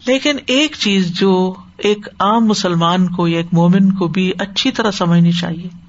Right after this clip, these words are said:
اور اس کے بغیر توحید خالص نہیں ہوتی، مکمل نہیں ہوتی، کہ ہمیں بھروسہ اور توکل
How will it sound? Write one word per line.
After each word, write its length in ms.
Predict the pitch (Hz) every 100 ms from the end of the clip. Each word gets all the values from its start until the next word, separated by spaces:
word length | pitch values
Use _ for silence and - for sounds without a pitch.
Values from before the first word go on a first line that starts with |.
| - _
اور 140 | - 185 190
اس 180 | 226 -
کے 80 | 190
بغیر 280 | 175 180 180
توحید 400 | 180 165 180 190 -
خالص 460 | - 190 202 202 -
نہیں 160 | 180
ہوتی، 320 | 170 160 170 170
مکمل 440 | 170 180 180 202
نہیں 200 | 190 180
ہوتی، 340 | 151 156 - 180 - - - - - _ _ _ -
کہ 80 | 170
ہمیں 300 | 180 185 180 175
بھروسہ 480 | - 165 170 180 -
اور 120 | 190 190
توکل 380 | 175 165 170 180